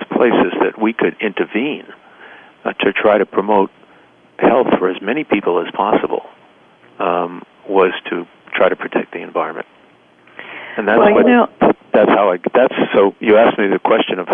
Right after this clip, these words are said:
Speaker 1: you know, how I get
Speaker 2: Yeah.
Speaker 1: into all of this. That, that's it.
Speaker 2: Well, and, you know, that,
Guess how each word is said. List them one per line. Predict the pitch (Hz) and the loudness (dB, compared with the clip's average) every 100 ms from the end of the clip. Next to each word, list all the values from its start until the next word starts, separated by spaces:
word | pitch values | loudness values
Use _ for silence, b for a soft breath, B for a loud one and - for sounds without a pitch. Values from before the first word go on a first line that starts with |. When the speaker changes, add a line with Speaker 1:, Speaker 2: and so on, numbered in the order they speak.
| - | -2
Speaker 1:
you | 113 | 0
know, | 90 87 - B B | 0 0 -6 B B
how | - 104 | -2 2
I | 107 | 2
get | 107 | 4
Speaker 2:
Yeah. | 139 | 2
Speaker 1:
into | 139 - | 4 4
all | 104 | 4
of | 92 | 2
this. | 95 92 - - | 2 0 -2 0
That, | 214 127 _ | 0 -2 _
that's | 110 123 | 0 2
it. | - 160 _ _ _ _ _ _ B B B B - | 2 0 _ _ _ _ _ _ B B B B -2
Speaker 2:
Well, | 190 185 | 2 2
and, | 180 170 170 165 | 2 2 2 0
you | 180 | 0
know, | 175 170 | 2 4
that, | 165 160 | 4 2